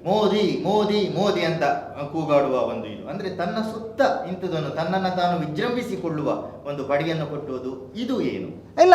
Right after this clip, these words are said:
Speaker 2: ಅದು ಈ ಭಾರತೀಯ ರಾಜಕಾರಣದಲ್ಲಿದೆ. ಅದು ನಾವು ಈ ಭಾರತದ ಈ ಮನಸ್ಸುಗಳು ಅಂತ ಇರೋದಿದ್ರೆ, ಭಾರತೀಯರಿದ್ದಾರಲ್ಲ, ಅವ್ರಿಗೊಂಥರ ಅಭಿಮಾನಿಗಳಾಗೋದಕ್ಕೆ ಇಷ್ಟ. ಅದು ರಾಜಕಾರಣಿ ಆಗಲಿ, ಸಿನಿಮಾ ನಟ ಆಗಲಿ, ಯಾನೇ ಆಗಲಿ, ಒಂದು ಅಭಿಮಾನಿ ಗುಂಪು ಹುಟ್-, ಹುಟ್ಕೊಳ್ಳುತ್ತೆ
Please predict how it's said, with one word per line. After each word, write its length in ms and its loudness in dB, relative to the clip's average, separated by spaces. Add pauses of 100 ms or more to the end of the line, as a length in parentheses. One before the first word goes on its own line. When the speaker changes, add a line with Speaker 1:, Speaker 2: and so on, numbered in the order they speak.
(160)
Speaker 2:
ಅದು 360 8
ಈ 120 2
ಭಾರತೀಯ 400 6
ರಾಜಕಾರಣದಲ್ಲಿದೆ. 760 4
ಅದು 220 2
ನಾವು 440 4
ಈ 160 2
ಭಾರತದ 560 4
ಈ 220 6
ಮನಸ್ಸುಗಳು 580 4
ಅಂತ 160 0
ಇರೋದಿದ್ರೆ, 380 4
ಭಾರತೀಯರಿದ್ದಾರಲ್ಲ, 760 0 (440)
ಅವ್ರಿಗೊಂಥರ 520 8
ಅಭಿಮಾನಿಗಳಾಗೋದಕ್ಕೆ 920 4
ಇಷ್ಟ. 180 -14 (480)
ಅದು 140 10
ರಾಜಕಾರಣಿ 580 6
ಆಗಲಿ, 320 0
ಸಿನಿಮಾ 300 0
ನಟ 200 0
ಆಗಲಿ, 220 0
ಯಾನೇ 280 8
ಆಗಲಿ, 160 4
ಒಂದು 160 10
ಅಭಿಮಾನಿ 340 6
ಗುಂಪು 300 -4
ಹುಟ್-, 240 -12
ಹುಟ್ಕೊಳ್ಳುತ್ತೆ 540 -6